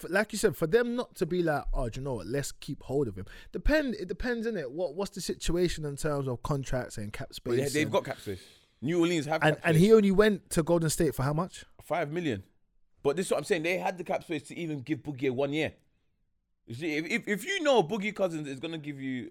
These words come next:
Speaker 2: like, the production he get, like, he was giving you,
Speaker 1: Mm.
Speaker 2: and o-, he's gonna come back around this, di-, like, this time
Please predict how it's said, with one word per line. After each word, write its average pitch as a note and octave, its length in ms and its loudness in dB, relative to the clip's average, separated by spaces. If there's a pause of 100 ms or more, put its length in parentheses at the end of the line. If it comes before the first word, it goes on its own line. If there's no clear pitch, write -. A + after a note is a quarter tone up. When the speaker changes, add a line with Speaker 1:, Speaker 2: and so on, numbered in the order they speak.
(120)
Speaker 2:
like, A#2 340 -4 (100)
the A#2+ 100 -6
production B2 400 -6
he C3+ 80 -8
get, G#2+ 160 -12
like, - 200 -4 (180)
he B2 180 -6
was A#2+ 160 -6
giving D3+ 280 -6
you, G#2 260 -6
Speaker 1:
Mm. B2 160 -2 (240)
Speaker 2:
and B2+ 140 -6
o-, D#3 140 -2
he's B2 140 -8
gonna D3+ 160 -6
come D3+ 200 -6
back G#2+ 160 -6
around B2 260 -2
this, D#3 200 -6 (220)
di-, - 200 -18
like, A2+ 260 0 (320)
this C3+ 160 -6
time B2 380 -6